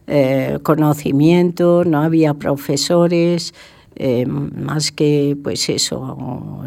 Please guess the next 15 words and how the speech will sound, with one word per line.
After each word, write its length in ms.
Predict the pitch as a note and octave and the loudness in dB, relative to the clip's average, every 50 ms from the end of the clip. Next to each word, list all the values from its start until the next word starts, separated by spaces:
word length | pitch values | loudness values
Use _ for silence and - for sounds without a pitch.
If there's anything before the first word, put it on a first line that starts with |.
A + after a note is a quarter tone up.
| - - | -12 -10
estaban 720 | - C#3 - - - C#3 C#3 C#3+ C#3 C#3 C#3 C3 C3 - - _ - - - - _ _ | -10 -10 -8 -4 -2 -2 0 0 -2 -2 -4 -4 -6 -10 -16 _ -20 -20 -20 -20 _ _
o, 260 | - - - - - - | -8 -4 -2 -2 -2 -2
un 260 | - C#3+ C#3+ C#3+ C#3+ | -2 0 -2 0 0
par 200 | D3 D3 D3 C#3+ | 0 0 2 4
de, 720 | D3 D3 D3 C#3+ C#3 C#3 C#3 C#3 - - C#3 C3+ C3 - C3+ D#3 - - - - | 4 4 6 4 4 2 0 -2 -4 -4 -6 -6 -6 -6 -8 -10 -12 -10 -8 -6
Lisón, 600 | B2+ C3 C#3+ C#3 - - E3 E3 E3+ E3 D#3+ D#3+ | -2 -2 0 2 2 4 6 6 6 6 6 4
estaba 600 | D3+ C#3+ C#3 C#3+ - D3 C#3+ D3 C#3+ C#3+ C#3+ C#3 C#3 - | 4 2 0 -2 -2 -2 -2 -2 -2 -2 -2 -2 -4 -4
Caro 260 | - D3+ C#3+ C#3+ C#3 | -2 -2 0 0 0
Baroja, 720 | C3+ C#3+ D#3 F3 F#3 F3+ E3+ E3+ - - E3+ E3 E3 E3 - - - - - - - _ | 0 2 2 4 4 4 4 2 -2 -4 -2 -2 -2 -4 -6 -10 -18 -20 -20 -20 -8 _
pero 280 | D#3+ D3+ C#3+ D3 C#3+ C#3+ | -2 0 2 4 4 4
no, 360 | C#3 C#3+ D3 D3+ D#3 D#3 D#3 D#3 D3+ D3 - - | 4 4 4 4 4 4 4 4 2 0 0 -2
no 240 | E3+ D#3 C3+ D3 | 0 0 0 2
había, 600 | D#3+ D#3 D3+ D#3 D#3 D3+ D3+ D3 D3 C#3+ C#3 C#3 C#3 - | 2 0 0 0 2 2 2 2 2 0 -2 -4 -6 -8
estaba 580 | - - - C#3+ C#3+ C#3+ C#3+ C3+ B2+ A#2+ C3+ - - - _ - - - - - - _ | -8 -2 0 2 2 2 2 0 0 -2 -6 -10 -14 -20 _ -20 -20 -20 -20 -20 -20 _
or-, 240 | - - C3 C3+ D3+ | -10 -8 -6 -6 -6